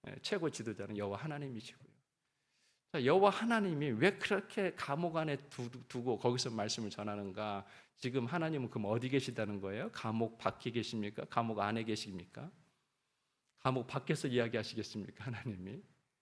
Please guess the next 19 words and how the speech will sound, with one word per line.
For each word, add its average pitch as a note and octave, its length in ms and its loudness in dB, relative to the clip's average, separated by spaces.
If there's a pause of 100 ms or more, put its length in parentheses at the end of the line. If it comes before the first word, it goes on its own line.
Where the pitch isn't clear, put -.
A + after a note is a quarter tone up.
(460)
감옥 E3+ 320 -2
안으로 G3 300 0
들어가셨겠죠. D#3 920 -4 (1120)
어디에나 D#3+ 680 2
계시는 A#2 440 -2
그 G#2+ 220 -6
하나님을 G#2 960 -6 (460)
뵙는다는 A#2+ 680 -2
것은 G2 680 -8
정말 D#4 580 -6
절망이 B2 580 -2
소망으로 G#3+ 600 -4
바뀌는 G#2 400 -8
순간입니다. - 680 -14 (1120)
깜짝 F#3 460 2
놀라죠. A2+ 360 -2
여기에도 C#3 440 2
계신 D3+ 320 0
하나님입니까? C3+ 1000 -8